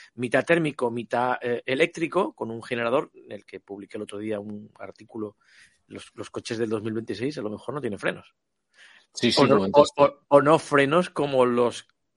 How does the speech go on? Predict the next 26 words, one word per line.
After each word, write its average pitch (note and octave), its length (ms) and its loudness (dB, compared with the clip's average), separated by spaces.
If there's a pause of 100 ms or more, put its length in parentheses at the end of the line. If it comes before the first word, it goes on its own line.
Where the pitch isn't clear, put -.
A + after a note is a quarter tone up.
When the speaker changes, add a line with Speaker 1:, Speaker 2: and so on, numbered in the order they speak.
Speaker 1:
que A2+ 100 -8
hemos A2+ 220 -6
conocido A2+ 420 -8
hasta - 220 -10
ahora. C#3 400 -4
De A2 100 -8
hecho, B2+ 480 -6 (380)
el, G#2 240 -8
el G#2+ 220 -8
ingeniero A#2 640 -4
que, A#2+ 420 -4
que A2+ 120 -10
me A#2 180 -4
pasó A#2 320 -6
la A#2+ 60 -4
información A#2+ 580 -6
me A#2+ 80 -10
ha A2 60 -4
dicho, A2 320 -8
"Zapi, A#2 260 -10
lo G#2+ 100 -8
has - 60 -20
clavado, - 340 -6
lo A#2 100 -8
has G2 60 -16
explicado A#2 460 -8